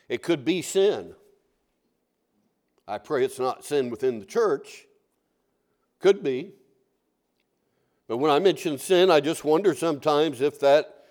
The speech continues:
we as a nation have drifted so far away from God that he has simply removed his hand of blessing upon us. Maybe it's financial difficulty that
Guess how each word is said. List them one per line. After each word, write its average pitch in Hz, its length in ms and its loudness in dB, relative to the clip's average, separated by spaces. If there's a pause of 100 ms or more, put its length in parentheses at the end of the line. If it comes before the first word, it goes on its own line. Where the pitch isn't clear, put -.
(120)
we 160 240 0
as 151 140 0
a 156 80 -2
nation 151 480 0
have 139 100 0
drifted 147 340 -6
so 170 200 0
far 156 240 4
away 151 260 0
from 135 240 -4
God 135 500 4 (600)
that 127 160 -2
he 139 200 -6
has 127 160 -4
simply 147 380 -6
removed 143 460 -6
his 135 180 -6
hand 123 260 -6
of 101 140 -10
blessing 117 420 -8
upon 95 380 -14
us. - 300 -20 (1800)
Maybe 120 240 -4
it's 139 160 -4
financial 170 580 -2
difficulty 123 680 -2
that 117 300 -6